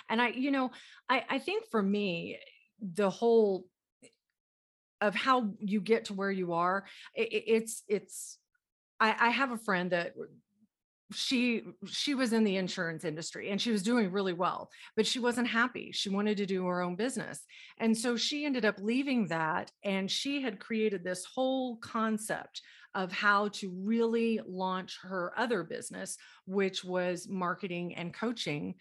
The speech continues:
for entrepreneurs. And failure has always been considered a, a dirty word, if you would, you know, um,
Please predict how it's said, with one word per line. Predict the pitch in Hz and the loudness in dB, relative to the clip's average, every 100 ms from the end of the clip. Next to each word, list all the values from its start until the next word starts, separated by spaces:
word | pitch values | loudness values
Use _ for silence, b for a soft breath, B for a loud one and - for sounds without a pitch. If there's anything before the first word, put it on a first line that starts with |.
| b b _ - | b b _ -2
for | 202 185 180 185 180 180 | 0 4 4 6 4 2
entrepreneurs. | 196 185 - 214 277 330 - - - B B B | 0 -2 -4 -4 -2 -4 -6 -10 -12 B B B
And | 208 202 202 196 196 190 - _ _ _ _ _ 208 185 _ _ 202 - _ _ _ - | -4 -2 0 0 -2 -4 -8 _ _ _ _ _ -20 -20 _ _ -16 -16 _ _ _ -2
failure | 302 339 311 196 | 0 2 2 2
has | 190 196 196 | 2 0 2
always | 196 226 | 4 2
been | 220 190 | 2 -2
considered | 196 185 190 175 175 170 - | 0 -2 -2 -2 -2 -4 -8
a, | 185 175 156 | -6 -6 -6
a | 190 | -6
dirty | 165 185 180 180 | -2 -2 0 -2
word, | 160 160 160 156 - | -2 -2 -2 -4 -8
if | 190 185 | -8 -6
you | 180 | -8
would, | 156 - 208 - | -8 -8 -8 -4
you | 220 190 | 0 0
know, | 175 170 170 | 0 -2 -2
um, | 160 180 160 151 165 | 0 0 0 -6 -12